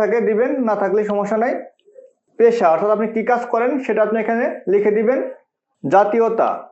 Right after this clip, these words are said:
বাংলাদেশি লিখে দিলাম। শারীরিক সক্ষমতা, আপনি দৃষ্টি প্রতিবন্ধকতা আছে কিনা বা প্যারালাইজ কিনা, বাক প্রতিবন্ধী কিনা, অর্থাৎ কোনো প্রতিবন্ধী কিনা,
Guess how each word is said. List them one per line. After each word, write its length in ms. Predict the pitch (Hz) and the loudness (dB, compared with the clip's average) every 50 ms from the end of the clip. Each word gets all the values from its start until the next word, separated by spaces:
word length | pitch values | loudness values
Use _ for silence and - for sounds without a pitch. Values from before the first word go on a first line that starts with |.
| _ _ _ _ _ _ _ _ _ _ _ _ 131 | _ _ _ _ _ _ _ _ _ _ _ _ -2
বাংলাদেশি 560 | 165 175 185 190 185 180 170 - - 139 110 117 - - _ _ _ _ _ - | 0 0 2 2 2 0 0 -2 -2 -4 -6 -6 -8 -14 _ _ _ _ _ -6
লিখে 200 | 165 165 170 175 175 | -4 -2 0 0 0
দিলাম। 200 | 185 185 214 247 277 - - - - - _ _ _ _ _ _ _ _ _ _ _ | 2 2 0 0 -2 -4 -10 -14 -18 -20 _ _ _ _ _ _ _ _ _ _ _
শারীরিক 480 | - - 185 190 202 208 208 220 262 247 - - - - _ - | -10 -2 2 4 4 4 4 0 0 -2 -6 -10 -14 -12 _ -6
সক্ষমতা, 540 | 196 190 202 - 190 202 208 208 208 240 277 - - - - _ _ _ _ _ - - | -6 -4 -4 -4 -2 -2 -2 0 -2 -2 -2 -4 -8 -12 -18 _ _ _ _ _ -4 -4
আপনি 160 | - - 214 190 185 | -2 0 0 0 0
দৃষ্টি 240 | 233 220 233 - 233 208 | 0 -2 -2 -2 -2 0
প্রতিবন্ধকতা 600 | 233 226 240 226 220 226 214 208 214 226 220 226 214 | 0 0 0 2 2 2 2 2 2 2 2 0 0
আছে 120 | 214 220 208 202 | 0 -2 -2 -2
কিনা 180 | 220 214 214 214 196 202 | 0 0 0 2 2 2
বা 80 | 208 254 262 262 - - _ _ _ _ | 2 2 0 -4 -10 -14 _ _ _ _
প্যারালাইজ 400 | 196 208 208 208 202 196 196 202 - - | 2 4 4 4 4 2 0 -2 -4 -2
কিনা, 200 | 214 214 214 233 262 - - - _ _ _ _ _ _ _ - | -2 -2 0 -2 -4 -6 -10 -16 _ _ _ _ _ _ _ -2
বাক 160 | 185 202 202 202 | -2 -2 0 0
প্রতিবন্ধী 380 | 214 220 208 226 220 208 196 196 196 | 0 0 0 0 0 0 0 0 0
কিনা, 120 | 208 208 202 | 0 0 -2
অর্থাৎ 160 | 202 214 214 - 226 | -2 -2 -4 -4 -4
কোনো 100 | 214 214 - - - - - - - - | -4 -4 -6 -8 -16 -20 -20 -20 -6 -2
প্রতিবন্ধী 540 | 226 247 240 269 247 247 233 220 202 226 254 269 - - - - - - - - - | 0 0 2 2 0 0 0 0 0 0 -2 -4 -6 -10 -12 -14 -14 -12 -8 -4 -2
কিনা, 200 | 226 226 190 | 0 2 2